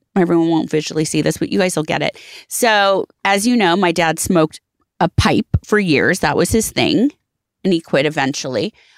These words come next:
But he always had his pipe, and he would talk to you and, like, "Hey, babe." And, like, I haven't seen a real, like, old-fashioned pipe in years. And I'm right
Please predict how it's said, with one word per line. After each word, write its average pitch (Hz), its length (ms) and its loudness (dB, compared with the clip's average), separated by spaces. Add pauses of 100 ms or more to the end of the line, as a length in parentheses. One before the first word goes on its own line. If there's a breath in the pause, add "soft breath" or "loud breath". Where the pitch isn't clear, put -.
(140 soft breath)
But 180 360 0
he 180 140 -2
always 165 220 0
had 180 140 0
his 190 100 -4
pipe, 156 500 2
and 160 120 0
he 151 80 2
would 147 120 0
talk 123 300 -2
to 120 100 -2
you 131 220 0
and, 131 80 -2
like, - 160 -6
"Hey, 82 200 -2
babe." 82 420 -2
And, 98 120 -4
like, 135 200 -8 (500 soft breath)
I 196 120 0
haven't 349 200 0
seen 214 480 -2
a 185 100 0
real, 175 440 0
like, 175 200 -2
old-fashioned 180 640 -2
pipe 165 300 -2
in 160 100 -2
years. 156 580 0
And 175 220 0 (140)
I'm 170 280 0 (140)
right 190 340 -2